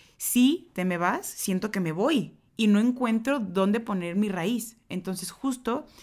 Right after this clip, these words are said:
es una angustia muy grande la que pueden experimentar las personas que tienen apego ansioso. Son personas que experimentan, justo como dice el nombre, mucha ansiedad, o sea, la pasan muy mal.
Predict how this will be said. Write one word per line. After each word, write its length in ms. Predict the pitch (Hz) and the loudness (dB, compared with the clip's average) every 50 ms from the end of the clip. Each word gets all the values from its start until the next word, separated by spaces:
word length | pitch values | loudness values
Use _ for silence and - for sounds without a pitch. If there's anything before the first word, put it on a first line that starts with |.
| - - _ - | -20 -20 _ -6
es 100 | 233 202 | -2 0
una 140 | 254 262 254 | 2 4 4
angustia 400 | 220 208 208 226 226 220 226 226 | 4 2 2 0 -2 -2 -2 -2
muy 140 | 220 220 202 | 0 0 0
grande 280 | 202 202 202 202 214 | 0 0 2 0 0
la 140 | 220 196 170 | 0 -2 -4
que 120 | 170 170 | -6 -8
pueden 280 | 165 175 180 185 190 190 | -8 -6 -4 -4 -2 -2
experimentar 520 | 185 175 - 170 165 165 165 170 175 175 | -4 -6 -6 -6 -4 -4 -4 -4 -4 -4
las 120 | 180 196 190 | -4 -6 -6
personas 400 | - 180 165 175 175 175 180 180 | -8 -10 -10 -8 -8 -8 -8 -10
que 100 | - 170 | -10 -12
tienen 380 | - - 175 175 175 190 180 - - - - - - - - _ - | -10 -8 -6 -6 -4 -6 -6 -8 -12 -20 -20 -20 -20 -20 -12 _ -6
apego 320 | 175 175 - 202 196 208 | -4 -2 0 0 2 2
ansioso. 520 | 202 196 185 - 202 196 185 214 240 - - - - - - - - - - _ | 2 2 0 0 -2 -2 -2 -4 -6 -8 -10 -16 -20 -20 -20 -20 -20 -20 -20 _
Son 260 | - - - 240 240 233 | -4 0 2 2 2 2
personas 420 | 269 262 247 247 226 226 240 233 | 2 2 2 2 2 2 0 0
que 80 | - 196 | -2 -6
experimentan, 540 | - - - 175 185 190 190 196 208 202 | -6 -4 -4 -2 0 0 0 0 -2 -2
justo 260 | - 196 190 - 202 190 | -2 -4 -4 -2 -4 -4
como 180 | 185 175 175 | -2 -4 -4
dice 140 | 170 170 190 | -4 -2 -2
el 60 | 185 | -2
nombre, 240 | 185 185 185 190 202 | 0 0 0 0 2
mucha 340 | 202 196 208 208 202 - 214 | 2 4 2 2 0 0 -2
ansiedad, 380 | 214 202 - 180 175 185 196 | -2 -2 -2 0 0 0 0
o 80 | 208 185 | 0 0
sea, 140 | - 196 185 | 0 0 0
la 200 | 185 175 180 - | 0 0 0 0
pasan 300 | 220 220 202 254 262 254 | 0 0 2 2 2 4
muy 200 | 240 226 226 214 | 4 4 4 2
mal. 360 | 208 196 185 165 - - - | 2 0 0 -2 -6 -10 -16